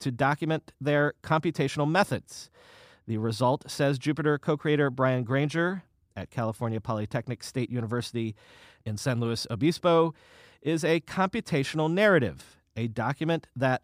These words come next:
allows researchers to supplement their code and data with analysis,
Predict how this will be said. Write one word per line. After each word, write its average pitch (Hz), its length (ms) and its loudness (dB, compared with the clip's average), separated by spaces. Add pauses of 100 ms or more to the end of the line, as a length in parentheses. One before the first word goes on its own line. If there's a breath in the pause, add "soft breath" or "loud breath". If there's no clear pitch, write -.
allows 139 440 2
researchers 160 520 -2
to 156 100 -8
supplement 185 640 -2
their 170 120 0
code 160 360 0
and 143 200 0
data 143 300 2
with 120 180 -2
analysis, 170 680 2